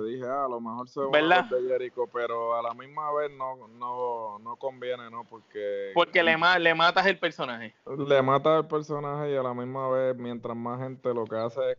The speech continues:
Speaker 1: que diluye, eh, eh, la importancia, ¿no?
Speaker 2: No, y, y si
Speaker 1: Y
Speaker 2: te das cuenta, el grupo de Jericho,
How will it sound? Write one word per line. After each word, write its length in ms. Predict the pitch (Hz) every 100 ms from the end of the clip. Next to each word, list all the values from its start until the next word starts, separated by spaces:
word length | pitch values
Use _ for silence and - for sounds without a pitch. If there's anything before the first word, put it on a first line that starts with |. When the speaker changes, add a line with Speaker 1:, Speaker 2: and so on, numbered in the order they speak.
| -
Speaker 1:
que 140 | 127
diluye, 520 | 120 117 113 123 123
eh, 920 | 117 110 104 - 110 113 107 104 98 - 98
eh, 180 | 110 104
la 140 | 110
importancia, 840 | 110 110 107 101 113 123 131 104
¿no? 160 | 104 123 _ _ _ _ _ _ _ _
Speaker 2:
No, 240 | 175 214
y, 60 | 226
y 220 | 110 104
si 100 | 101
Speaker 1:
Y 60 |
Speaker 2:
te 60 | 180
das 200 | 160 175
cuenta, 260 | 208 208 208
el 140 | 160
grupo 320 | 156 156 190
de 140 | 196 190
Jericho, 460 | 208 190 160 151